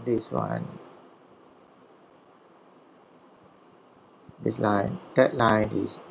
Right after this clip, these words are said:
that line. Okay? That is about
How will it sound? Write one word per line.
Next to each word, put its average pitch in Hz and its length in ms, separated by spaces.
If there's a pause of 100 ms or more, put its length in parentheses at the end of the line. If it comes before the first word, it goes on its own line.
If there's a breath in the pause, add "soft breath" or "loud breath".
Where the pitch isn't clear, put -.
(120)
that - 240
line. 98 200 (1800)
Okay? 175 260 (2250)
That 143 140
is 135 140
about 135 440